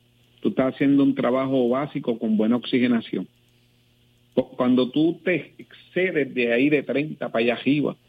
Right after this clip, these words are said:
pues ya tú empiezas el consumo de oxígeno, ya está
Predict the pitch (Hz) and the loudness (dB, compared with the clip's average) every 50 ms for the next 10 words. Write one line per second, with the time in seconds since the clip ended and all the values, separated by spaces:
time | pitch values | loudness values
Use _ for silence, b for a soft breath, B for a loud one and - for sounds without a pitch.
0 | _ _ _ _ _ _ _ - 113 110 104 117 120 120 - 147 131 - - _ | _ _ _ _ _ _ _ 0 2 2 2 2 0 0 -2 -4 -4 -6 -12 _
1 | - 123 120 113 - 127 131 131 - 131 120 - - 110 113 107 - - 123 123 | -4 -4 -2 0 2 0 0 2 0 -2 -2 -2 -2 -2 -2 -2 -2 -2 0 2
2 | 131 135 139 143 139 135 127 117 - - 139 135 135 135 127 120 117 117 - - | 4 4 4 4 2 0 -2 -6 -6 -4 -2 0 0 0 0 0 0 0 -2 -2
3 | 131 123 117 | -4 -4 -4